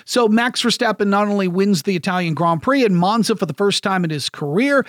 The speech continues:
it's his eleventh victory of the season, thirtieth of his career. So did Ferrari make the right call with Leclerc? Remember, there were two stops. It was one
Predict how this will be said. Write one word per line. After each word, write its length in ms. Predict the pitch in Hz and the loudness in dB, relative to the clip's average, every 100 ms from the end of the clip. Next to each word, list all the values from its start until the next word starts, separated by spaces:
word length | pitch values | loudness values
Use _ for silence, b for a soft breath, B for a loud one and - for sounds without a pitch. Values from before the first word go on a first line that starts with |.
| B | B
it's 200 | - 175 | -6 -2
his 180 | 185 147 | 0 -2
eleventh 560 | 156 156 190 247 254 190 | -4 -2 0 2 2 2
victory 400 | 196 214 226 196 | 0 0 0 0
of 80 | 160 | 0
the 60 | |
season, 440 | 165 247 226 202 208 | 0 0 0 0 -2
thirtieth 600 | - 226 240 214 196 - B B | 0 0 0 0 0 -2 B B
of 280 | 180 190 190 | -2 0 0
his 400 | 139 175 175 170 | -2 0 0 -2
career. 420 | - 269 320 247 - b b b | -4 -2 0 -2 -6 b b b
So 440 | - - 294 208 - _ _ 226 | -6 0 0 0 -4 _ _ -4
did 220 | 175 285 | -2 0
Ferrari 500 | 294 269 285 339 381 | 2 2 4 4 4
make 220 | 339 285 220 | 2 0 0
the 80 | |
right 300 | 240 233 220 | 0 0 0
call 260 | - 220 202 | 0 2 4
with 160 | 185 180 | 2 0
Leclerc? 380 | - 208 147 | -2 -2 0
Remember, 260 | 180 269 240 | 0 2 4
there 80 | 214 | 4
were 80 | 202 | 2
two 260 | - 285 | 0 0
stops. 400 | - 196 120 - | 0 -2 -6 -4
It 60 | 208 | 0
was 160 | 202 | 2
one 220 | 240 294 | 2 2